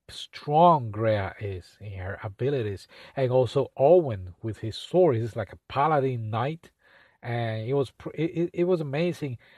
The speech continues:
how much you could see in one short episode, how much you could see of each one character's abilities. I really, really like this about the, the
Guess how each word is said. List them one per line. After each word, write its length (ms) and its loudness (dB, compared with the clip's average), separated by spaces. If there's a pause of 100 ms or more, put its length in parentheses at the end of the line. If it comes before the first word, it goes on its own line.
(180)
how 320 4
much 540 6
you 260 -2
could 260 -4
see 640 -2 (440)
in 320 -6
one 260 2
short 380 4
episode, 560 0 (360)
how 180 -2
much 260 0
you 80 -10
could 160 -10
see 200 -4
of 220 0
each 360 -6
one 240 -6
character's 600 -4
abilities. 560 -8 (400)
I 160 -6
really, 360 0
really 380 0 (360)
like 420 -2
this 260 -6
about 420 -4
the, 260 -8
the 300 -12